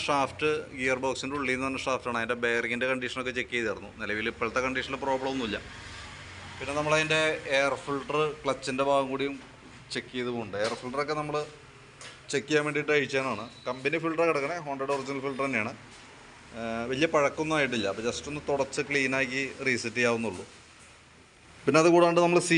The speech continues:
വി ടി ക്ലച്ചിൻ്റെ ഭാഗം കൂടി നമ്മൾ ചെക്ക് ചെയ്യുന്നുണ്ട്. അതിനെ നമ്മൾ നോക്കുമ്പോൾ അത്യാവശ്യം നല്ല ഫ്രഷാണ്, വേറെ കാ-, പ്രോബ്ലം ഒന്നുമില്ല. കറക്റ്റ് സർവീസാണ്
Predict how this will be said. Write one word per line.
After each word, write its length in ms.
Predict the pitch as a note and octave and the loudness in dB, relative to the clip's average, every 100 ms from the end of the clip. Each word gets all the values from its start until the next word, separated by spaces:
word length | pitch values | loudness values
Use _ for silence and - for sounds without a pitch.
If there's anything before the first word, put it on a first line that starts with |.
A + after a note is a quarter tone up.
| D#3 | 6
വി 80 | D3+ | 6
ടി 60 | D3+ | 4
ക്ലച്ചിൻ്റെ 320 | D3+ C#3+ D3+ E3+ | 4 4 4 6
ഭാഗം 160 | E3 D#3+ | 6 6
കൂടി 100 | D#3+ | 4
നമ്മൾ 140 | D#3+ D#3+ | 4 2
ചെക്ക് 140 | D#3+ - | 2 2
ചെയ്യുന്നുണ്ട്. 340 | C#3+ C3+ G#2+ G2 - - | 2 4 0 -4 -8 -6
അതിനെ 220 | B2 C3+ D3 C#3+ C#3+ - | 0 2 4 2 0 -4
നമ്മൾ 140 | D3+ D#3 D#3 | -4 -2 0
നോക്കുമ്പോൾ 260 | D3 D3+ | 2 2
അത്യാവശ്യം 360 | D3 D3+ C#3+ D3+ | 4 4 4 2
നല്ല 140 | D#3 D#3 | 2 4
ഫ്രഷാണ്, 360 | D3+ C3+ D3 C#3 C3+ | 2 2 2 4 4
വേറെ 140 | C3+ C3 | 4 4
കാ-, 80 | C3 B2+ G2 C3+ C#3 B2 | 4 2 -2 -6 -4 2
പ്രോബ്ലം 280 | B2+ B2 C3 | 4 4 2
ഒന്നുമില്ല. 220 | B2+ A#2 | 2 2
കറക്റ്റ് 280 | A#2+ A#2 - B2+ | 0 -2 -6 -6
സർവീസാണ് 540 | B2+ B2+ A#2 C3 B2+ | -4 -2 0 0 2